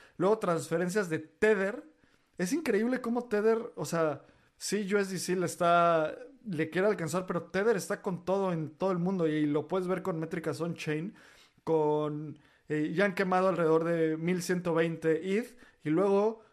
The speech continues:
los fees de los blobs con seiscientos setenta y dos eth. Esto quiere decir que están funcionando,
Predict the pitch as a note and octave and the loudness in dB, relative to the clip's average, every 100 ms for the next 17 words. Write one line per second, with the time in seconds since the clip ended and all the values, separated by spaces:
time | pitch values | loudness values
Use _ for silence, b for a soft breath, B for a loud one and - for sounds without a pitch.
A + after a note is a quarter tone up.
0 | - D#3 D#3+ - G3+ G#3+ G#3+ C3 D#3 F3 | -4 -2 -2 -2 0 0 0 -2 0 2
1 | A3 - - b b b b _ E3 D#3+ | 2 -2 -14 b b b b _ -4 -2
2 | D#3+ D3 F#3+ G3+ G#3 - - _ - - | -2 -2 -2 -2 -4 -6 -16 _ -20 -16
3 | - D3 D3+ D3 D3+ D#3+ F3 - - E3 | -8 -6 -4 -2 0 0 -2 -8 -4 -2
4 | D#3 - G#3 B3+ B3+ B3 A3+ A3+ A3+ A3+ | -2 -4 -4 -2 0 0 0 -2 2 4
5 | F3 - - - - - - - - - | 2 -4 -12 -18 -20 -20 -20 -20 -20 -20
6 | - - F3 F3 F#3+ D#3 D3+ E3 D3+ - | -18 -8 -4 -2 -2 0 -2 -2 -4 -10